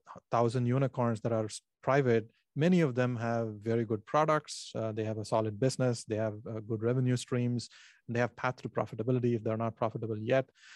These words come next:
So I'm much more optimistic now than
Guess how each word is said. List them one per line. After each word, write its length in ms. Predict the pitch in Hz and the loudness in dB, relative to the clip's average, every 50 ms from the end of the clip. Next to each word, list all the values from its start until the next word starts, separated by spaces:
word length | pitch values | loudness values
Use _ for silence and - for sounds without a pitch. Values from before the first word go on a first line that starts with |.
| - - - _ _ | -20 -20 -20 _ _
So 140 | - 175 | 2 4
I'm 180 | 175 220 240 220 | 4 6 6 4
much 300 | 202 196 208 196 - - - | 4 4 2 2 0 -4 0
more 240 | 175 170 175 175 170 - | 2 4 4 4 2 2
optimistic 640 | 135 143 - _ 147 143 143 135 - - 143 123 - - | -2 -2 0 _ -2 -2 -2 -2 -2 -4 -4 -4 -4 -6
now 400 | 107 104 104 107 120 156 196 220 _ _ _ _ _ _ _ - 135 | -6 -4 -4 -2 -2 -4 -6 -8 _ _ _ _ _ _ _ -16 -6
than 600 | 123 131 135 135 139 143 143 139 139 139 135 | 0 2 4 4 6 4 4 2 2 0 -2